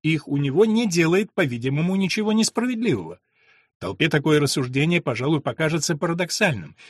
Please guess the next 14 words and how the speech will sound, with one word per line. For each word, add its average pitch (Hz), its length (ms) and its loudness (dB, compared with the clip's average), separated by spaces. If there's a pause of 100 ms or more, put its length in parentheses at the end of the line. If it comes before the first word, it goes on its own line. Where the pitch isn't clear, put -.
(100)
ведь 95 140 -10
все 233 240 4
думают, 208 300 4
что - 120 -2
они 185 140 4
способны 170 500 2
пользоваться 113 720 4
властью, 151 560 2
силой, 147 400 0
богатством. 135 640 -6 (480)
Однако 185 320 4
это 180 140 2
мнение 175 280 4
превратно, 165 580 0